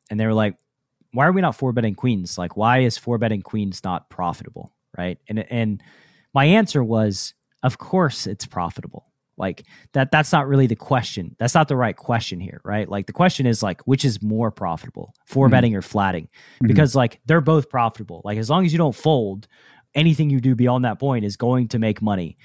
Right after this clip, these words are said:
Speaker 1: just
Speaker 2: Mm-hmm.
Speaker 1: because you have a really good hand and you have position.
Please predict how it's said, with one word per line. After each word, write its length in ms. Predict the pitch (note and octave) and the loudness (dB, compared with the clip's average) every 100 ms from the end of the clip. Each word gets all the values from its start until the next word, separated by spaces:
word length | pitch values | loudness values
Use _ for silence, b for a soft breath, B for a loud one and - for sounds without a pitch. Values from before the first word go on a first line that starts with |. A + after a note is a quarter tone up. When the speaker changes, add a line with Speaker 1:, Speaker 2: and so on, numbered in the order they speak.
| b b | b b
Speaker 1:
just 160 | - A2 | -4 0
Speaker 2:
Mm-hmm. 60 | |
Speaker 1:
because 240 | F#2 B2+ A2+ | 2 2 2
you 60 | A2 | 0
have 200 | B2 A#2+ | 2 0
a 80 | |
really 240 | A2 A2 A2 | 0 0 0
good 160 | G#2 | -2
hand 340 | G2 G#2+ G#2 F#2+ | -2 -2 -2 -6
and 360 | F#2+ G2+ G2 F#2 | -6 -4 -4 -6
you 140 | G2+ | -4
have 260 | A2 G#2+ - | -2 -4 -6
position. 480 | G2+ F#2+ - D#2+ | -6 -6 -8 -14